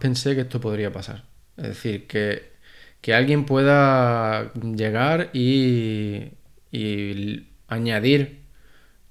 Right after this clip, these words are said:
un producto al catálogo usando el async y el código U P C de otro producto. Pero bueno, ha pasado y ahora pues estoy lidiando con ello.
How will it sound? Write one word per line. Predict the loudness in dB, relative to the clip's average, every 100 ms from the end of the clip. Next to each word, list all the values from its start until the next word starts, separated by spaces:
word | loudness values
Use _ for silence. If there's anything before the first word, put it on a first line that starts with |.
| -20 _ -20 _
un | -4 0
producto | 4 4 4 4 0
al | 2
catálogo | -2 0 2 4 2
usando | 0 0 2 4 6 6
el | 6
async | 4 2 2 2 2
y | 2
el | -2
código | 0 0 0
U | -2
P | -6
C | -2 0 2
de | 4 2
otro | 0 -6
producto. | -4 -6 -10 -18 -20 -20 _ -20 -20 -20 -20 -20 -14 -4
Pero | 2
bueno, | 2 0 -6 -6
ha | -2
pasado | -2 0 2 4 4 2 -2 -18 -20 -12
y | -4 0 2 2 2
ahora | 2 0
pues | 0 0 0
estoy | -4 -2 -2 0 -2 -2 -4 -6 -8
lidiando | -6 -4 -2 -2 -2 -4
con | -6
ello. | -6 -8